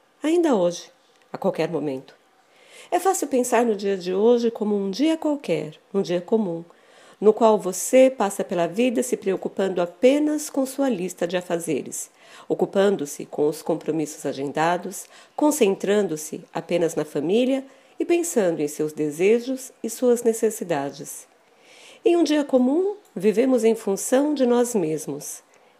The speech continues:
Em um dia comum, não damos tanta atenção a Deus. Em um dia comum, esquecemos que a nossa vida é, na verdade, como um vapor. Contudo, não há nada de normal no dia de hoje.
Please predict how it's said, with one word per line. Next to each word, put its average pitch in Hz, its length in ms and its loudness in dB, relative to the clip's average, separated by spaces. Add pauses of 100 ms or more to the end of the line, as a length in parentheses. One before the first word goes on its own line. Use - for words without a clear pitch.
Em 262 100 4
um 277 80 4
dia 269 220 2
comum, 233 400 -2 (500)
não 196 200 4
damos 202 320 -2
tanta 247 400 -2
atenção 220 580 -4
a 202 60 -4
Deus. 143 540 -10 (440)
Em 180 100 2
um 196 80 4
dia 190 220 -2
comum, 175 400 -2 (600)
esquecemos 269 640 0
que 226 100 -2
a 208 60 -2
nossa 196 340 -2
vida 254 500 -2 (140)
é, 185 80 0
na 190 140 2
verdade, 160 680 -2 (400)
como 277 240 4
um - 20 0
vapor. 262 440 -2 (1040)
Contudo, 311 580 4 (440)
não 285 160 6
há 277 60 8
nada 277 260 4
de 277 120 0
normal 220 520 0
no 208 140 -2
dia 196 180 -4
de 190 160 -2
hoje. 175 320 -4